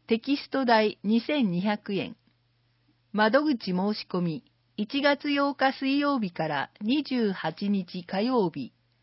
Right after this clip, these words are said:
電話申し込み、一月八日水曜日から二十四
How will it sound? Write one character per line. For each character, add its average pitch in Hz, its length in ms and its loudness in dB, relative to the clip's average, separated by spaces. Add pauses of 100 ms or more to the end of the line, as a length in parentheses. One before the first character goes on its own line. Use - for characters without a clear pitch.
(200)
電 269 240 6
話 285 140 2
申 247 280 2
し - 100 -16
込 208 120 0
み、 196 220 -2 (480)
一 214 240 -2
月 277 280 0
八 254 240 4
日 247 180 2
水 262 260 0
曜 262 240 2
日 180 120 -4
か 156 160 -6
ら 135 220 -4 (280)
二 277 180 2
十 226 280 0
四 165 200 2